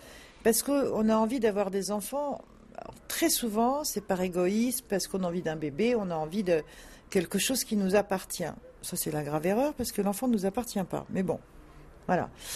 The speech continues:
Parfois, on a envie de faire des enfants parce qu'on se dit, « Le couple, c'est pas génial, ça va nous rapprocher, ça va nous faire du bien. » Grave erreur, parce qu'un enfant,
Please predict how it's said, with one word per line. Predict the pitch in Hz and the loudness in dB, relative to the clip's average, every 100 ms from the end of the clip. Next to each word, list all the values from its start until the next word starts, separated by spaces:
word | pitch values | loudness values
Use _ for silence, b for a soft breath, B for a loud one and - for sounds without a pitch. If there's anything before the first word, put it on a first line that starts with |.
| B B B B - | B B B B -2
Parfois, | - 226 - 339 349 | 0 0 0 2 2
on | 277 220 | 2 0
a | |
envie | 214 233 | 0 -2
de | 214 | -4
faire | 196 214 | -2 0
des | 196 190 | 0 0
enfants | 214 - 311 320 | -2 -2 -4 -4
parce | 233 196 - | -4 -2 -4
qu'on | 247 247 226 | -2 0 0
se | - | -4
dit, « | 185 226 233 | -4 -2 -2
Le | 196 | -4
couple, | - 247 226 | -2 -4 -2
c'est | - - | -6 0
pas | 202 | 2
génial, | 190 196 202 214 233 | 2 0 4 4 4
ça | 226 185 | 0 -4
va | 185 | -4
nous | 185 | -2
rapprocher, | 180 180 180 170 214 233 226 | -4 -4 -4 2 4 4 2
ça | 190 | -2
va | 175 | -6
nous | 180 | -4
faire | 185 165 | -6 -6
du | 170 | -6
bien. » | 160 208 233 247 | -2 2 2 2
Grave | 190 175 196 196 | -2 0 2 2
erreur, | 247 302 320 | 0 0 0
parce | 320 226 | -2 -2
qu'un | - 202 | 0 0
enfant, | 214 208 220 208 | 0 0 0 0